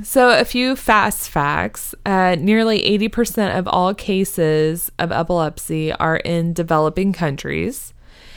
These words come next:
Uh, most commonly affect the elderly.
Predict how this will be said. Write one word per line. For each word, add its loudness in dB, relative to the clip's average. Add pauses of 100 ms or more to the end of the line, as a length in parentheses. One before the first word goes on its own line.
(220)
Uh, 4
most 2 (480)
commonly 2
affect -2
the -2
elderly. 0